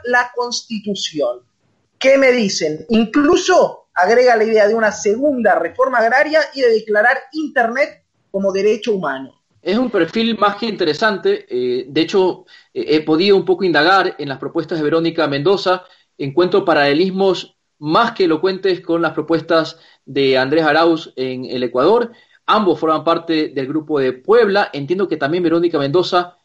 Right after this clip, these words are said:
Speaker 2: es parte de la Internacional Progresista. Bueno, una candidatura joven, eh, que refresca a la izquierda peruana y que sin duda será el planteamiento más interesante para las próximas elecciones. Por lo menos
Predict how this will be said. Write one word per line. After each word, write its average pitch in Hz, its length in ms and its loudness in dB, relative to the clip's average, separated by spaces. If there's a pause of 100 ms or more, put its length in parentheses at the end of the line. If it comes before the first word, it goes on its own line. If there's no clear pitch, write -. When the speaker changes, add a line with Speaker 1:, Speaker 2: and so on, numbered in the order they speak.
(260)
Speaker 2:
es 156 140 -4
parte 180 500 2
de 139 140 -2
la 131 100 -2
Internacional 139 480 -4
Progresista. 165 640 0
Bueno, 156 340 2 (200)
una 226 180 0
candidatura 185 540 2
joven, 214 520 2 (320)
eh, 131 520 -2
que 165 200 2
refresca 156 1040 -2
a 120 40 -6
la 123 80 -8
izquierda 160 800 0 (280)
peruana 214 640 0 (260)
y 131 300 -6
que 147 100 -4
sin 139 180 -6
duda 208 440 2
será 156 920 2
el 135 120 -8
planteamiento 147 440 -4
más 175 180 -2
interesante 180 520 -2
para 147 140 0
las 131 120 -2
próximas 156 540 0
elecciones. 123 460 -4
Por 147 100 -4
lo 170 60 2
menos 233 400 0